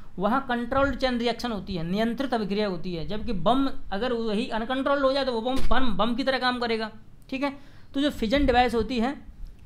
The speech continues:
उसमें क्या होता है, या तो यूरेनियम दो सौ पैंतीस या प्लूटोनियम दो सौ तैंतीस का ईंधन के रूप में उपयोग किया जाता है,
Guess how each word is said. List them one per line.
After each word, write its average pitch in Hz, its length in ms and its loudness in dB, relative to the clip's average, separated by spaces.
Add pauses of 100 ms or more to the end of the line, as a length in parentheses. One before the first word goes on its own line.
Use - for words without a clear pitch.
(160)
उसमें 214 260 -2
क्या 254 120 4
होता 247 260 2
है, 262 320 0
या 202 100 0
तो 202 100 -2
यूरेनियम 240 440 2
दो 254 80 2
सौ 247 100 0
पैंतीस 233 440 -2
या 247 80 2
प्लूटोनियम 240 560 0
दो 240 100 0
सौ 240 120 -2
तैंतीस 233 400 -2
का 233 140 0
ईंधन 208 320 2
के 226 80 4
रूप 220 140 -2
में 226 120 -2
उपयोग 233 300 -4
किया 226 120 -2
जाता 220 280 0
है, 269 280 -4